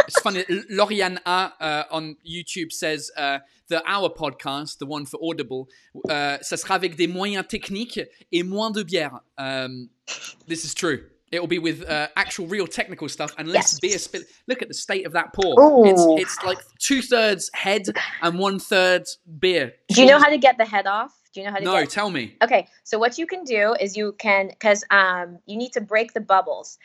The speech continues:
Speaker 2: So what you can do is you can rub your nose a little bit, get some oil from your nose onto your fingers, and then rub it into the bubbles, and it will break the bubbles down. Try it. Show everyone. I swear to God, it works.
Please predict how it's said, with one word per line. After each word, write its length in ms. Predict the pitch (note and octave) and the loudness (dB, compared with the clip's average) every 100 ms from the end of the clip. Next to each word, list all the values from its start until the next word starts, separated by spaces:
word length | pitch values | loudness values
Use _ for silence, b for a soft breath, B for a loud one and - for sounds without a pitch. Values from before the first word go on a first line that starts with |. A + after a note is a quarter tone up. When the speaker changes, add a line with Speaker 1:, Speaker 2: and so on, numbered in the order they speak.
| b | b
Speaker 2:
So 140 | - G#3+ | -8 -4
what 100 | A3+ | -4
you 80 | C#4 | -4
can 180 | C#4+ | -8
do 360 | A3+ A3 G#3 G#3 | -4 -2 0 -2
is 200 | - F#3 | -4 -6
you 40 | G3 | -6
can 200 | G3+ F3 - - | -8 -10 -14 6
rub 220 | G3+ A#3+ | 6 8
your 120 | C#4 | 4
nose 300 | A3 G3 A3+ | 6 6 6
a 40 | |
little 180 | A#3+ B3 | -2 2
bit, 160 | C4+ C4+ | 2 2
get 120 | A3 | -2
some 140 | G#3 - | -2 0
oil 240 | G3 A3 A#3+ | 4 4 2
from 220 | A#3 G#3 | -2 0
your 200 | G3 F#3 | 2 2
nose 320 | F3+ F3+ G#3 | 2 0 0
onto 160 | B3 G3+ | -4 -2
your 80 | F3+ | -4
fingers, 420 | - F3+ A3 C4 - | -2 -4 -2 -2 -4
and 100 | F#3+ | -4
then 200 | F3+ F3 F3+ | -4 -4 _
rub 260 | F#3+ F#3+ | 2 4
it 160 | G#3 G#3 | 2 -2
into 240 | F#3 - | -14 -10
the 100 | F#3 | -10
bubbles, 500 | F3 E3 E3 G#3+ D4 | -2 -2 0 -2 -4
and 160 | - F#3+ | -8 -10
it 60 | F3+ | -10
will 60 | |
break 200 | F3+ F3+ | -6 -6
the 80 | F3+ | -4
bubbles 240 | F3 E3+ F3+ | -4 -4 -6
down. 220 | D3+ C#3+ | -8 -8
Try 280 | - B3+ E4+ | 2 4 4
it. 120 | D#3 _ _ _ _ | -2 _ _ _ _
Show 180 | - G#4 | 4 4
everyone. 320 | A4 F#4+ C#4 G3 | 4 0 -2 -4
I 80 | |
swear 300 | A#3 - B3+ | -6 -8 -8
to 40 | C4 | -6
God, 280 | B3+ A3 F#3 | -2 -2 -2
it 80 | |
works. 440 | F#3+ F#3 - - | -4 -4 -6 -20